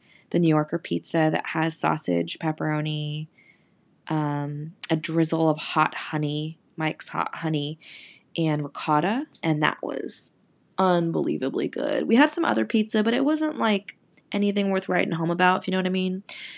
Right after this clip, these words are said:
I mean, it's like, I guess pizza out here is like Mexican food in L A, where, like, there's a lot of good Mexican food, or even just in Southern California. I mean, San Diego, I mean, eh,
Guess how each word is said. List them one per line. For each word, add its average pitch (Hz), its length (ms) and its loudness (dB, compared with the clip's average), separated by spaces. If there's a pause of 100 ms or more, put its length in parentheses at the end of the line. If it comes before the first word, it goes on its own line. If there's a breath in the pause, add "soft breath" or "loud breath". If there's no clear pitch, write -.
(580 loud breath)
I 190 40 0
mean, 180 300 4
it's - 140 2
like, 233 360 0 (100)
I 196 100 2
guess 294 460 2
pizza - 400 0
out 165 220 2
here 170 260 0
is 160 180 0
like 165 220 -4
Mexican 170 460 -2
food 170 260 0
in 165 80 -2
L 156 180 0
A, 156 140 2
where, 180 140 0
like, - 320 0 (100)
there's 233 200 2
a 381 40 2
lot 170 480 2
of 175 80 4
good 165 160 2
Mexican - 500 -4
food, - 360 -6 (580)
or 170 120 4
even 170 320 4
just - 200 -4
in 165 180 2
Southern 147 280 2
California. 151 580 -4
I - 80 -4
mean, - 160 -8
San 151 220 0
Diego, 143 520 2 (920 soft breath)
I - 60 2
mean, 151 140 2
eh, 120 100 6